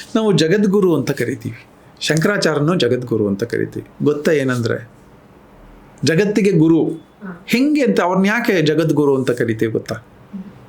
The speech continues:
Speaker 2: ಹೇಳಿ.
Speaker 1: ಆ, ಒಂದು ಸಂದರ್ಭ,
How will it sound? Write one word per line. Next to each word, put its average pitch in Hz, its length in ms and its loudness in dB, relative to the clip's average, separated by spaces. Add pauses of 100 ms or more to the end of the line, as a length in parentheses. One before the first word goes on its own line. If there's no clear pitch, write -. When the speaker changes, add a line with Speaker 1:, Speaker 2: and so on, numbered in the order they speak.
(320)
Speaker 2:
ಹೇಳಿ. 185 360 -6 (1000)
Speaker 1:
ಆ, - 120 -2 (680)
ಒಂದು 196 240 4
ಸಂದರ್ಭ, 147 460 0